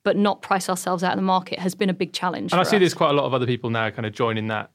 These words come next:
Speaker 2: space. Is that
Speaker 1: Mm.
Speaker 2: getting to a point where it's becoming
Speaker 1: The
Speaker 2: commercially kind of a real category?
Speaker 1: It is, yeah. I mean, the, the amount of investment in this space is phenomenal now. I think it's, it, it's unlike any other, I don't call it a trend, I think it's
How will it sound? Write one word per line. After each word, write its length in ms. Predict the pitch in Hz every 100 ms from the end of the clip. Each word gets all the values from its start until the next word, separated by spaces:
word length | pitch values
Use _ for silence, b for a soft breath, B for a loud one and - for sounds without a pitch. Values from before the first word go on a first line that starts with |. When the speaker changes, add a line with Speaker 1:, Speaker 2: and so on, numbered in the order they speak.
| _
Speaker 2:
space. 480 | - - 123 - -
Is 80 | 113
that 140 | -
Speaker 1:
Mm. 40 |
Speaker 2:
getting 260 | - 131 147
to 100 | 143
a 40 | 135
point 300 | 147 185 156
where 80 |
it's 100 | 117
becoming 680 | - 123 127 120 123 117 117 _ _ _ _ _ - - -
Speaker 1:
The 80 | -
Speaker 2:
commercially 680 | - 123 131 127 131 120 117
kind 180 | 120 113
of 80 | 113
a 40 |
real 460 | 110 123 120 113 113 _ _
category? 400 | - 123 147 175 -
Speaker 1:
It 140 | 269
is, 360 | 262 196 190 -
yeah. 240 | 220 202
I 60 | 220
mean, 180 | 226
the, 200 | 208 226
the 120 | 208 220
amount 260 | 247 277
of 80 | 233
investment 560 | 220 202 202 - 220 208
in 120 | 208
this 120 | 202
space 340 | - 196 190
is 200 | - 190
phenomenal 640 | - 185 180 165 123 - -
now. 300 | 135 107 -
I 80 | 196
think 240 | 202 190
it's, 320 | 202 - - _ -
it, 120 | - -
it's 240 | - - 214
unlike 400 | 208 196 185 202
any 240 | 202 196
other, 220 | 190 190 -
I 60 |
don't 160 | 220 190
call 240 | - 208
it 80 | 202
a 60 | 185
trend, 280 | 214 208
I 40 | 196
think 200 | 185 175
it's 140 | 180